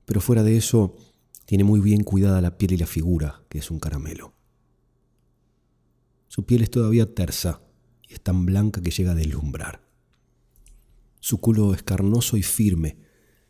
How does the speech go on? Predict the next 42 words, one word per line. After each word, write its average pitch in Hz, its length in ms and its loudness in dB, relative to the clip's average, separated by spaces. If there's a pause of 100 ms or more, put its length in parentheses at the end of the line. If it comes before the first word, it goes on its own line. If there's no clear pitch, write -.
y - 60 -10
cuando 95 240 0
anda 98 240 2
metido 90 320 0
en 90 60 2
un 87 100 0
pantalón 90 440 0
ceñidito 90 440 -2
es - 80 -6
exactamente 98 720 0
igual 92 180 2
a 87 40 2
una 82 180 -2
pera 85 180 0
de 76 140 -4
agua. 64 360 -12 (1400)
Tiene 107 220 2
boca 107 260 0
chica, 90 400 -2
pero 82 180 -4
carnosa 87 460 0
y 85 80 0
roja, 90 400 -2 (440)
los - 120 -6
ojos 101 220 2
negros 98 260 4
muy 90 160 2
grandes 98 360 4
y 92 40 0
el 85 60 -6
cabello 87 320 -2
corto 90 340 -2
teñido 82 300 -2
de 78 120 -2
rubio. - 440 -12 (1700)
Casi - 220 -2
siempre 120 300 2
anda 98 100 2
en 92 80 2
pantalones 90 460 0
muy 104 160 0
ajustados, 113 680 -2